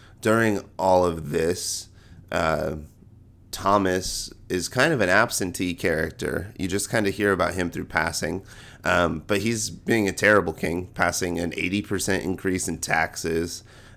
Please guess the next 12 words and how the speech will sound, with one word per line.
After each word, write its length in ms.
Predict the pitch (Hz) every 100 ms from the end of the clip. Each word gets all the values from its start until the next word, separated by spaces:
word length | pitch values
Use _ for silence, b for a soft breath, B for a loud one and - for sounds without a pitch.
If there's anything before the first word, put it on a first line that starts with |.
| -
um, 600 | 80 80 78 78 80 -
kinda 260 | - 87 90
killing 400 | - 92 92 92
people 360 | 87 85 85
left 260 | 82 85 -
and 100 | 80
right 260 | 85 87 71
for 180 | 87
s-, 440 | 82 - - - -
treason 500 | - - 95 92 90
and 140 | 87 85
sedition. 640 | 87 78 80 - 80 85